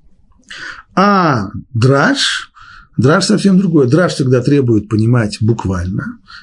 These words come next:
И если написано «в будущем времени», значит, в будущем времени. Отсюда ремез, отсюда намёк на воскресение из мёртвых в Торе. То есть Моше ещё споёт, когда он щас умер, верно, но это временно. Когда он восстанет вместе с остальными мёртвыми,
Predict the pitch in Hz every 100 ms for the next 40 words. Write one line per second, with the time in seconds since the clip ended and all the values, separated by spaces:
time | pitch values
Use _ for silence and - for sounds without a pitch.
0 | - 147 147 143 131 123 139 120 110 123
1 | 127 - 117 139 247 214 170 156 135 131
2 | 117 - 135 196 240 214 202 - - -
3 | - 123 - 285 240 226 185 - _ _
4 | _ _ _ _ - - 170 185 143 120
5 | 104 160 143 123 139 202 208 135 151 143
6 | 131 117 104 147 131 110 101 131 123 123
7 | 104 - - - - 120 85 - 123 113
8 | 117 110 180 180 151 170 170 - - -
9 | 196 202 196 120 - - 107 110 147 104
10 | - - _ _ - 85 87 87 110 -
11 | 220 214 104 - - 117 135 104 101 -
12 | - 143 196 220 143 101 101 92 90 107
13 | 117 139 120 110 113 - 135 104 87 107
14 | 104 - - 101 107 131 175 285 247 202
15 | 180